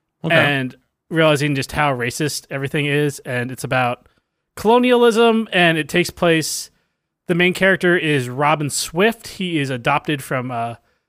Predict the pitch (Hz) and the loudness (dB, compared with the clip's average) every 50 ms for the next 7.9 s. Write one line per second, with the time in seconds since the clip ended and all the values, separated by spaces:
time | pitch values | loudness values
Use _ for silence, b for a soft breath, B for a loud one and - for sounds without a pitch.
0 | _ _ _ _ _ _ _ - - 175 170 170 - 196 190 202 208 196 - _ | _ _ _ _ _ _ _ -4 0 0 0 2 0 0 0 0 -2 -6 -8 _
1 | _ _ _ _ _ _ _ _ _ _ _ _ 143 139 143 139 147 - - - | _ _ _ _ _ _ _ _ _ _ _ _ 0 2 2 2 0 -4 -4 -4
2 | 160 147 143 139 131 127 139 147 147 151 143 147 151 151 156 156 139 123 - - | -4 -2 -2 -2 -2 -2 -2 -2 -2 -2 -2 0 2 2 2 0 -2 -4 -8 -12
3 | - - 160 143 127 127 123 - 127 120 - - - 139 143 - - - 143 127 | -10 -6 -4 -2 -2 -2 -4 -4 -6 -8 -6 -6 -6 -6 -6 -6 -6 -6 -4 -2
4 | 127 131 131 131 123 117 127 127 123 - - 165 131 123 120 117 117 - _ _ | -2 -2 -2 -2 -2 -2 -4 -4 -6 -8 -8 -6 -6 -6 -6 -6 -10 -16 _ _
5 | _ _ _ _ _ _ _ _ _ _ _ _ _ - 156 175 202 214 214 226 | _ _ _ _ _ _ _ _ _ _ _ _ _ -4 0 0 2 2 0 0
6 | 185 202 220 220 208 - 175 151 170 170 156 151 - 151 175 - - - 190 170 | 2 2 2 2 2 0 0 2 2 2 2 2 0 0 -2 0 0 -2 -2 -2
7 | 160 147 165 139 123 - - 202 208 214 190 208 214 202 208 208 220 214 | -2 -4 -4 -4 -4 -2 0 0 2 2 4 4 4 4 4 4 2 0